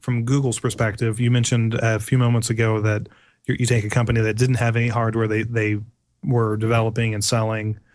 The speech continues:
Uh, they weren't manufacturing anything. Well, now all of a sudden they are. Uh, a lot of network devices, specifically in the broadband, uh, internet, uh, and home internet devices.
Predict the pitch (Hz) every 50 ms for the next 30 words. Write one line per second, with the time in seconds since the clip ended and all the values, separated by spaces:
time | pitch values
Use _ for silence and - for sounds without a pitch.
0 | _ _ _ _ _ - 113 107 113 117 120 - 120 117 117 117 101 - 123 120
1 | 113 104 - 120 113 110 107 107 107 107 - 123 120 113 104 107 120 127 127 120
2 | 117 113 110 113 - - 117 110 110 107 107 110 113 117 117 107 107 104 110 113
3 | - _ _ - _ _ _ _ _ - 127 107 104 107 - 113 107 110 113 113
4 | 113 113 113 113 110 107 104 - - - - - 131 127 127 120 - 123 120 113
5 | - 117 113 110 113 110 110 - - 120 117 113 110 - - - 120 107 - 127
6 | 120 113 117 - 127 117 113 107 104 110 107 120 117 113 113 113 113 113 110 110
7 | 107 110 110 - - _ _ _ _ _ _ _ 131 110 104 104 104 - 120 -
8 | - _ - 127 120 117 113 113 110 110 110 113 113 - _ _ _ _ _ _
9 | _ - 127 110 107 107 107 107 - - 117 110 - - 127 123 120 117 113 113
10 | - - - 127 123 120 113 110 110 113 113 113 113 110 110 113 107 - 120 110
11 | 110 107 107